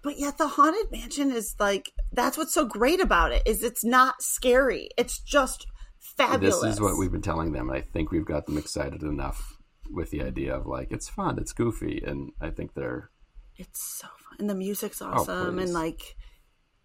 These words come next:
Speaker 1: everything about it. And all the tombstones are stupid shit we'd say on this show.
Speaker 2: Right.
Speaker 1: I mean, it's perfect.
Speaker 2: I
Speaker 1: I picked up a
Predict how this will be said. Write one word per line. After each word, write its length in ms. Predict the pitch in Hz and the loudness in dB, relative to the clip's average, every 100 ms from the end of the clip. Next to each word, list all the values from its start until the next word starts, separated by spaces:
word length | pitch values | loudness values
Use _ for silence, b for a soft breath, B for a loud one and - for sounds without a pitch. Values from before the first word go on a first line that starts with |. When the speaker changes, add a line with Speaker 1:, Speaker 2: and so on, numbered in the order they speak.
| - | -6
Speaker 1:
everything 440 | 220 233 233 202 | -4 -2 -2 -4
about 260 | 170 147 107 | -4 -6 -6
it. 80 | 101 | -4
And 100 | 214 | -2
all 160 | - 226 | 2 2
the 120 | - | 2
tombstones 580 | - 226 165 - 180 170 | 0 -2 -2 -4 -4 -2
are 140 | 165 160 | -4 -4
stupid 400 | - 160 - - | -8 -10 -10 -8
shit 200 | - - | -8 -6
we'd 200 | 147 - | -8 -8
say 180 | - | -8
on 140 | 101 - | -8 -8
this 120 | - | -10
show. 400 | - 233 233 220 | -2 6 8 8
Speaker 2:
Right. 160 | 226 233 | 6 4
Speaker 1:
I 80 | 214 | 2
mean, 120 | 220 | 2
it's 160 | 240 - | 0 -2
perfect. 460 | - 294 - - | -4 -2 -2 4
Speaker 2:
I 220 | 208 117 - - - - - - | 6 6 0 -10 -16 -20 -14 0
Speaker 1:
I 100 | 220 | 0
picked 240 | 269 302 | 2 2
up 140 | 359 349 | 2 2
a 160 | 320 | -2